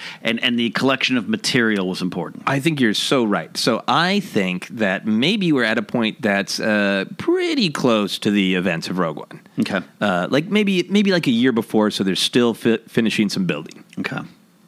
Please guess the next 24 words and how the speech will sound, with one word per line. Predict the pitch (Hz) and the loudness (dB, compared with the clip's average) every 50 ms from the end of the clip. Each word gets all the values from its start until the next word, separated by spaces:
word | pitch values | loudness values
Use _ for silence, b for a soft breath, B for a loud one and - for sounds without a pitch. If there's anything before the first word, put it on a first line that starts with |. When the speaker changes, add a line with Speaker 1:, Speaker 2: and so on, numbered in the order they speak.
| _ _ _ _ - - - - - - - | _ _ _ _ -20 -20 -20 -20 -20 -6 -2
Speaker 2:
And | - 113 110 104 98 98 92 - - _ - | 0 2 2 2 2 0 -2 -6 -8 _ -6
Lando | 113 117 123 135 151 156 147 135 120 | -2 0 2 2 2 4 4 4 4
is | 107 104 | 2 2
doing | 117 113 107 104 98 | 2 2 2 2 0
some | - - 131 139 139 | 0 0 0 0 0
kind | - - 131 120 | 0 0 0 0
of | 107 98 | 2 2
deal | 104 107 107 104 98 | 2 2 4 2 2
somewhere | - - - 151 165 156 120 101 90 87 87 87 B B B B B B B B - - | 0 0 0 0 2 2 2 2 2 0 0 -2 B B B B B B B B -8 -6
to | - 95 | -4 -4
try | - - 131 117 110 | -2 0 0 0 2
to | 101 101 | 0 0
get | 92 92 98 127 131 - - | -2 -2 0 0 0 0 0
the | 123 110 | 0 0
material | 104 90 - - 117 104 101 101 92 90 | 0 0 0 0 2 2 2 2 0 0
that | 87 87 - - _ | -2 -4 -6 -8 _
Krennic | - - 120 113 107 101 - | -4 -2 0 0 -2 -2 -2
also | - 98 98 - - 101 95 | -2 -2 -2 0 0 0 0
needs | 90 92 95 90 90 87 85 85 85 - - - _ _ _ _ _ _ _ _ | 0 0 0 0 0 0 0 -2 -4 -6 -8 -12 _ _ _ _ _ _ _ _
for | - - 110 95 90 | -6 -2 0 0 0
the | 85 | 0
Death | 82 82 78 76 | -2 -2 -2 -2
Star. | - - - 78 - - - - - _ _ - - - - - - _ - - - - - _ _ - | -2 -4 -4 -4 -6 -6 -8 -10 -14 _ _ -20 -20 -20 -20 -20 -20 _ -20 -18 -18 -18 -20 _ _ -8
Speaker 1:
Right. | - 82 80 73 73 76 - - - - | -6 -6 -4 -6 -8 -10 -12 -14 -16 -16